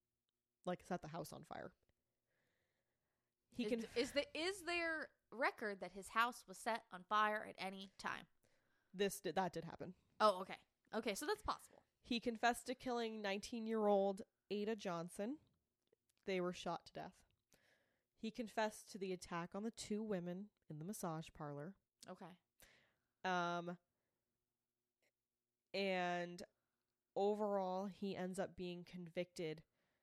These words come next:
Speaker 1: um, from, <sighs> the sources were all different.
Speaker 2: Okay.
Speaker 1: It was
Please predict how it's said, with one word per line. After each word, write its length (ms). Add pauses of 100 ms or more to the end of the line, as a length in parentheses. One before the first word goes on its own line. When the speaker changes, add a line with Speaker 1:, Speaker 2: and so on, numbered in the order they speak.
(380)
Speaker 1:
um, 440 (920)
from, 260 (140)
<sighs> 1300
the 80
sources 600
were 180 (160)
all 360
different. 440 (180)
Speaker 2:
Okay. 140 (480)
Speaker 1:
It 120
was 240